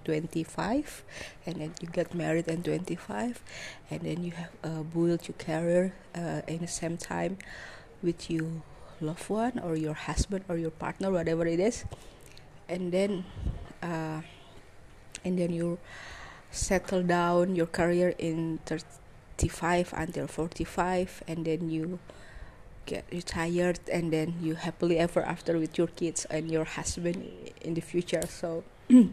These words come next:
it's so cliche, cliche. How, how you s-, s-, spell cliche? Uh,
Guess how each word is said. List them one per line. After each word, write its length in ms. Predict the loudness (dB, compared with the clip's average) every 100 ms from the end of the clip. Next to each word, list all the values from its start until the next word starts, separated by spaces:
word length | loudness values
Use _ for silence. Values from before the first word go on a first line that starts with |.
| 2 -10 -12 -14 -4
it's 220 | -2 -2 -4 -14 -20 -20 -20 -20 -20 -20 -20 -20 -20 -12
so 320 | -6 0 0 0 -10
cliche, 520 | -4 -2 0 -2 -4 -6 -10 -12 0
cliche. 420 | 2 2 0 -4 -6
How, 280 | -2 0
how 160 | 2 2
you 120 | 0
s-, 100 | -2 -8 -16 -20 -10 -4
s-, 120 | -4 -6 -18 -10
spell 480 | -10 -4 0 2 0 -10 -14 -14 -6
cliche? 480 | 0 2 2 2 0 0 -18 -10
Uh, 260 | -6 -6